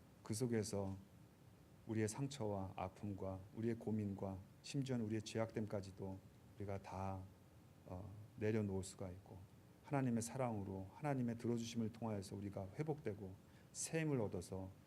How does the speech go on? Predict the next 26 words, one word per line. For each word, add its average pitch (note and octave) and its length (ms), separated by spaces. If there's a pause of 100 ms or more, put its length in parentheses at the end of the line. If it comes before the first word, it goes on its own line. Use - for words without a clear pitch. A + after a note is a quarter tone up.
(160)
이렇게 G2+ 240
늘 G2+ 140
살아갈 B2+ 340
수 G#2 140
있는 G2 260 (360)
귀한 G2+ 420 (120)
힘과 D#3 320
능력을 G#2+ 380
갖게 G2+ 280
해주심을 F#2+ 380
감사드립니다. F#2 760 (640)
우리 A2 100
삶 D3 240
가운데 G#2 500 (460)
정말로, A#2 680
어, G2+ 300 (920)
들어주는 C3 380
사람이 A2 300
필요한데 F#2+ 640
우리가 G#2 220
삶 A#2 220
가운데 G#2+ 300
가정과 G#2+ 640
또 G#2 100
교회 B2 200
속에서 G2+ 560